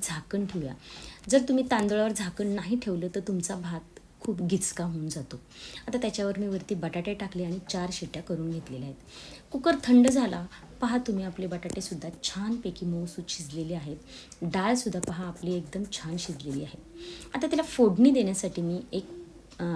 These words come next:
भांडं ठेवले, त्याच्यामध्ये तेल टाकलेलं आहे आणि मोहरी टाकली. मोहरी तडतडली की मग त्याच्यामध्ये असा ठेचलेला लसूण घेतलेला आहे.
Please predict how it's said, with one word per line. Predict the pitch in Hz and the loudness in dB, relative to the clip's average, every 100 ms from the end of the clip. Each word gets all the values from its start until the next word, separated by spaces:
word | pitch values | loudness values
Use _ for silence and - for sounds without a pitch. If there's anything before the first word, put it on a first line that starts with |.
| 160 | -2
भांडं | 165 160 160 | -2 -4 -4
ठेवले, | 196 190 151 | -4 -4 -4
त्याच्यामध्ये | 165 170 170 160 160 196 - | -4 -4 -2 -2 -4 -2 2
तेल | 208 233 - | 2 2 -4
टाकलेलं | 175 170 160 | -4 -2 -2
आहे | 160 147 175 - - - - | -4 -6 -8 -8 -12 -12 -4
आणि | 180 226 247 - | 0 0 0 -2
मोहरी | 180 180 165 180 | 0 0 0 -2
टाकली. | 175 170 156 | -4 -4 -2
मोहरी | 180 208 247 277 302 | 0 2 4 4 4
तडतडली | 294 311 247 214 214 - - - | 4 4 4 2 -2 -10 -18 0
की | 208 | 2
मग | 220 | 2
त्याच्यामध्ये | 220 185 175 170 | 0 -2 -2 -2
असा | 185 190 | -2 -4
ठेचलेला | 196 - 202 190 - 180 170 | -8 0 2 2 0 0 0
लसूण | 202 180 170 - 180 | 0 0 -2 0 0
घेतलेला | 185 175 147 | 0 -2 -4
आहे. | 143 | -6